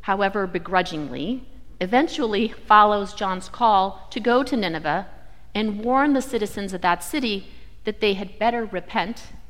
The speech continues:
and quickly, or else. They have forty days to turn things around, and much to Jonah's surprise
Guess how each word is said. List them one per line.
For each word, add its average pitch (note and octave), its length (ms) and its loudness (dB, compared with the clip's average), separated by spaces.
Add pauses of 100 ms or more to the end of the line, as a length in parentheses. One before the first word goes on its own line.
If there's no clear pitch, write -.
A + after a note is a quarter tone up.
(240)
and D#3 160 -6
quickly, F#3+ 480 -6 (680)
or F#3 200 2
else. - 520 0 (600)
They D3+ 80 -2
have D3+ 260 -2
forty G3+ 320 0
days D#3+ 560 2 (100)
to - 80 -12
turn G#3+ 280 -4
things F3+ 280 -6
around, F#3+ 480 4 (300)
and A3+ 180 2
much A#3+ 220 4
to B3 120 -2
Jonah's G3+ 380 -4
surprise G3+ 800 2